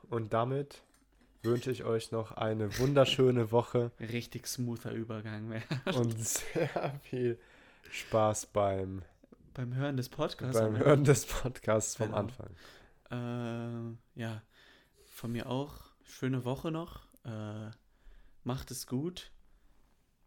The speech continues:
Speaker 2: Mich macht's grad ein bisschen sauer, dass hier der Podcast nicht bei einer Stunde ist. Deswegen
Speaker 1: Weißt du
Speaker 2: werde ich
Speaker 1: was,
Speaker 2: jetzt noch
Speaker 1: wir reden einfach noch
Speaker 2: fünfzig
Speaker 1: weiter, noch
Speaker 2: Minuten
Speaker 1: die
Speaker 2: weiterreden.
Speaker 1: fünfzig Sekunden.
Speaker 2: Und ich werde irgend-, wollt ihr eine coole Zahl? Wollt ihr eine coole Zahl?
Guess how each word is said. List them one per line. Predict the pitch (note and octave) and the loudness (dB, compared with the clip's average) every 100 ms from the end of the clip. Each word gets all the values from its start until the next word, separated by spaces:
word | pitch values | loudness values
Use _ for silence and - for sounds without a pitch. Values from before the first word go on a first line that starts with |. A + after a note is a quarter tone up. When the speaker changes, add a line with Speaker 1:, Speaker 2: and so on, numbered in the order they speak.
| _ - - _ | _ -20 -20 _
Speaker 2:
Mich | B2+ B2+ | -8 -4
macht's | D#3+ F3 - | -4 -4 -4
grad | D#3 | -2
ein | C3+ | -2
bisschen | E3+ - D#3 | -2 -2 -2
sauer, | C3+ C#3+ D3+ D#3 D#3 - - _ - | 0 0 0 -4 -8 -20 -20 _ -6
dass | B2+ - | -4 -4
hier | C3+ C3+ | -2 -2
der | B2+ B2 | -2 -4
Podcast | B2+ E3+ E3+ B2 A#2+ - - _ _ _ | -6 -8 -6 -6 -6 -10 -16 _ _ _
nicht | - C3+ C3+ _ _ - | -4 -4 -4 _ _ -8
bei | A#2 | -6
einer | C3+ C3 | -4 -4
Stunde | B2+ D3+ D3+ | -4 -4 -4
ist. | A2+ B2+ | -4 -6
Deswegen | A#2 - A#2 | -8 -6 -4
Speaker 1:
Weißt | A#2 | 0
du | |
Speaker 2:
werde | C3 B2+ | 2 2
ich | |
Speaker 1:
was, | - | 0
Speaker 2:
jetzt | - | 2
noch | |
Speaker 1:
wir | A#2+ A2+ | 4 6
reden | C3 B2+ | 6 4
einfach | A2+ A2 | 0 2
noch | F#3 F3 | 2 2
Speaker 2:
fünfzig | |
Speaker 1:
weiter, | G#2+ C3 D#3+ | 2 2 2
noch | D3+ | 0
Speaker 2:
Minuten | F3 D#3 | 0 0
Speaker 1:
die | C3+ | -2
Speaker 2:
weiterreden. | B2+ C#3 B2+ A2 | -2 -2 -4 -4
Speaker 1:
fünfzig | A2 A#2+ G#2+ | -4 -4 -6
Sekunden. | - - G2+ F#2+ | -6 -8 -8 -6
Speaker 2:
Und | B2+ B2+ B2 | -2 0 0
ich | - C3 - - | -4 -6 -8 -4
werde | C#3 D3 C#3+ C#3+ C3+ C3+ | -2 0 -2 -2 -2 -2
irgend-, | D3+ D#3+ D3 C#3 - _ _ - | -4 -4 -4 -4 -8 _ _ -6
wollt | C#3+ E3+ | 0 0
ihr | F3+ | 0
eine | |
coole | D#3 - F#3 | -4 -4 -2
Zahl? | - D3+ G3 E4+ - _ | -2 -2 -4 -6 -10 _
Wollt | - E3 | -4 -2
ihr | A3+ | -4
eine | G3+ | -6
coole | - B3 C4 | -6 -6 -6
Zahl? | - B3 | -8 -10